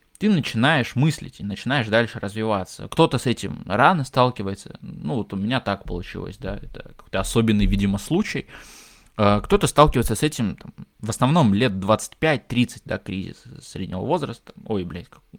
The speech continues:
извиняюсь, какого среднего возраста? Э-, экзистенциальный кризис. Кризис поиска с-, смысла жизни. И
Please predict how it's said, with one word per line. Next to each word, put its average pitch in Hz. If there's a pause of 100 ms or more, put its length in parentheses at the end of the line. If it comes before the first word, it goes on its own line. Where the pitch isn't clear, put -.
(340)
извиняюсь, 85
какого 110
среднего 92
возраста? 90 (260)
Э-, 127
экзистенциальный 131
кризис. - (280)
Кризис 127
поиска 107
с-, -
смысла 110
жизни. 98 (3250)
И 127